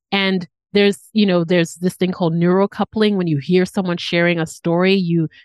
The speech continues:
you experience and sort of, like, start to entrain to that person and build this sort of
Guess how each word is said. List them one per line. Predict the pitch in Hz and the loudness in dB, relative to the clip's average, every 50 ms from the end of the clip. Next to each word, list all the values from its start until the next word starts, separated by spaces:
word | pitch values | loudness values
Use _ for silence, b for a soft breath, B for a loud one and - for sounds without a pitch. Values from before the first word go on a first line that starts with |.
| B - | B -2
you | 180 170 | 0 0
experience | 165 165 - - - - - 180 180 185 185 185 180 180 - 196 | 0 0 -4 -12 -20 -6 -2 0 2 4 4 2 2 0 -2 -6
and | 170 - | -6 -6
sort | 180 175 | -4 -4
of, | 170 165 | -4 -2
like, | 160 156 160 - | -4 -4 -6 -4
start | - 175 170 - | -6 -6 -6 -6
to | - 170 | -8 -8
entrain | 170 160 - - 170 165 160 - _ _ _ - 175 180 190 | -8 -8 -8 -6 -6 -6 -6 -8 _ _ _ -4 -2 -2 -2
to | - 202 | -2 -2
that | 180 180 156 - | -2 -2 -2 -4
person | - - 185 - - - 196 196 190 | -6 -8 -8 -4 -2 -2 -2 0 0
and | 170 156 139 131 - 180 | -2 -4 -4 -8 -10 -6
build | 151 175 175 165 170 165 | -2 -2 -2 -2 -2 -2
this | 170 185 165 - | -4 -4 -4 -2
sort | - 165 165 | -4 -2 -2
of | 151 151 | -2 -4